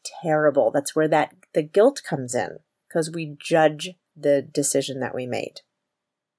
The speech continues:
Some of us spend so much time here, regretting every meal, every snack, every treat, every meal out with friends. Ugh,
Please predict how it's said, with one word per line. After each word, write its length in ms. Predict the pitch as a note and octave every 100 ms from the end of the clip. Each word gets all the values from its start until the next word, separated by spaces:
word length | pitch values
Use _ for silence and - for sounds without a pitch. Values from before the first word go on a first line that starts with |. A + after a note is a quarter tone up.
| _ _ _ _ _ _ _
Some 240 | - - G3
of 160 | G#3+
us 100 | G#3+
spend 380 | - - F3 E3
so 480 | - - - F3+ F#3
much 340 | F3+ E3+ -
time 440 | - - D#3 D#3+ E3
here, 420 | - C#3+ - - _ _ _ _ _
regretting 500 | F3 D#3+ D3+ D3 D3 -
every 400 | E3 E3+ F3+ G3+
meal, 540 | G3 F#3+ F#3 F3+ F3 -
every 320 | D#3 C#3+ G3+
snack, 560 | G#3 - F#3 F3 F3 F3+ -
every 320 | C#3+ D3 G3
treat, 540 | - - F#3 E3+ E3+ -
every 240 | C#3+ D#3 F3
meal 180 | G3
out 140 | F#3+ F3+
with 100 | F#3
friends. 720 | - D#3+ D#3 D3+ D3+ D#3 - - _ -
Ugh, 280 | A3 F3